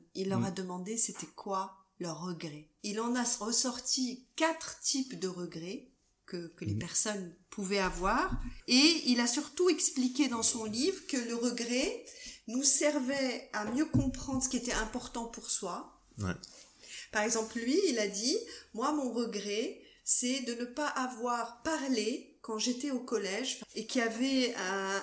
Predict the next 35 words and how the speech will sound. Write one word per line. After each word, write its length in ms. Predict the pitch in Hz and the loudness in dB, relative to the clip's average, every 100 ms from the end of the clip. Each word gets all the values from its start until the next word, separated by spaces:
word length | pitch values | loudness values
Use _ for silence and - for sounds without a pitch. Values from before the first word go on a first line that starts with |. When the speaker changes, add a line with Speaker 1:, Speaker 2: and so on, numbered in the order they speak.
| 226 | -4
Speaker 1:
un 100 | 208 | -4
garçon 420 | 240 247 - 285 | -2 4 4 4
qui 160 | - 226 | -2 -4
était 240 | 220 220 | -2 -6
boulé, 480 | 185 175 220 214 285 | -6 -4 -2 0 0
il 160 | 247 202 | -2 -2
était, 460 | 208 - 202 185 175 | -4 -4 -2 -2 -4
euh, 840 | 175 165 160 160 151 80 - - - - - - - - - | -6 -6 -6 -8 -8 -10 -10 -12 -14 -16 -14 -14 0 0 0
il 180 | 196 196 | -2 -4
était 300 | 196 220 185 | -2 -4 -2
embêté 520 | 214 202 226 233 285 | -2 0 0 2 2
par 280 | 277 196 180 | 2 -8 -4
d'autres 360 | 202 370 - - | -4 -4 -10 -6
et 60 | 202 | -4
je 120 | 208 | 0
n'ai 120 | 247 | 0
Speaker 2:
Mm. 40 | 240 | 0
Speaker 1:
rien 220 | 233 220 | -2 -4
dit. » 280 | 185 175 - _ _ _ _ _ _ | -4 -8 -12 _ _ _ _ _ _
Speaker 2:
Mm. 140 | 101 104 - - _ - _ | -4 -4 -6 -18 _ -20 _
Speaker 1:
Et 320 | 202 220 226 226 | 0 0 0 6
cet, 260 | - 233 254 - | 6 6 -2 -2
et 80 | |
cet 240 | 196 202 - | -2 -2 -4
homme 160 | 233 | -6
à 180 | 214 190 | -4 -4
la 100 | 185 | -2
cinquantaine, 720 | 180 185 190 180 214 240 214 190 | -2 -4 -10 -8 -6 -6 -6 -10
euh, 200 | 170 170 - | -10 -14 -12
passée, 480 | 180 - 240 311 311 | 0 2 2 -2 -4
il 140 | 214 | -6
pense 240 | - 254 - | -4 -2 -2
toujours 320 | 269 247 247 | -2 -2 -2
à 80 | 208 | 2
ça. 300 | 202 156 - | 0 0 -10